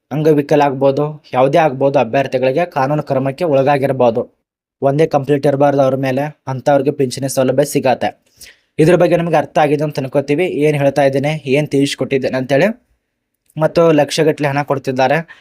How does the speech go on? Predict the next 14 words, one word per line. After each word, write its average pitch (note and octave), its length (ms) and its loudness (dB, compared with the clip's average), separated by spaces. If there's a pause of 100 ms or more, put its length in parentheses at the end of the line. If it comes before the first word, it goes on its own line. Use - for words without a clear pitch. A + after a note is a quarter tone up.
(280)
ಅರವತ್ತು C3 280 0
ವರ್ಷ B2 160 -2
ಮೇಟ್-, B2+ 420 -4
ಮೇಲ್ಪಟ್ಟವರಿಗೆ, B2 560 0
ಹಿರಿಯ B2 220 0
ನಾಗರಿಕರಿಗೆ. A#2+ 520 0
ಅದ್ರ C#3 180 0
ಬಗ್ಗೆ C#3+ 200 0
ನೀನೇನೇ C#3+ 300 0
ವಿಡಿಯೋ C#3 180 2
ಮಾಡಿ C3 180 -2
ತಿಳಿಸ್ಕೊಟ್ಟಿದ್ದೇನೆ, B2+ 800 -4
ಚೆಕ್ D#3 220 -2
ಮಾಡ್ಕೊಳ್ಳಿ. C3 400 2